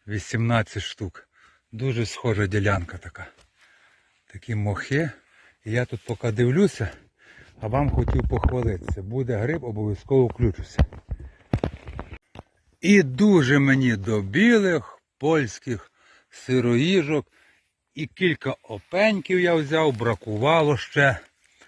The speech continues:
Хоч пару лисичок. Що ми і зробили, щоб уже був повний асортимент грибів, які я вживаю.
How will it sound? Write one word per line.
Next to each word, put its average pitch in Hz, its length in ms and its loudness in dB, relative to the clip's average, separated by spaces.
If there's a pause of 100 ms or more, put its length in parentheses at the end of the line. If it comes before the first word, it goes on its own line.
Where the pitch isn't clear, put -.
(120)
Хоч - 420 -8 (360)
пару 202 380 6 (120)
лисичок. - 1040 -4 (500)
Що - 380 0
ми 170 220 0
і 151 120 2
зробили, 113 720 0 (580)
щоб 127 300 -6
уже 120 280 0
був 113 240 -2 (120)
повний 175 500 0 (420)
асортимент 120 960 -2 (440)
грибів, 113 680 0 (880)
які 120 500 -2
я 127 200 2 (840)
вживаю. 117 640 0